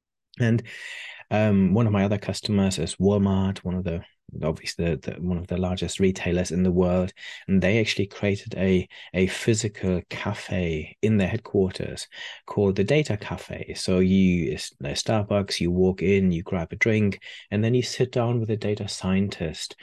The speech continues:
who can then help you understand what data is available, how you can use this. And this for me is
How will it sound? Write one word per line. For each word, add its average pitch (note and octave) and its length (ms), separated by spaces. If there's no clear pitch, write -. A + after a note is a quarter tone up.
who G#2+ 100
can G#2 180
then G2+ 140
help - 360
you F#2 140
understand F#2 760
what F2 220
data F2 320
is - 140
available, F2+ 440
how E2 220
you E2 180
can E2+ 200
use E2+ 360
this. D2+ 300
And G#2+ 160
this D3 140
for B2+ 140
me A#2 180
is - 200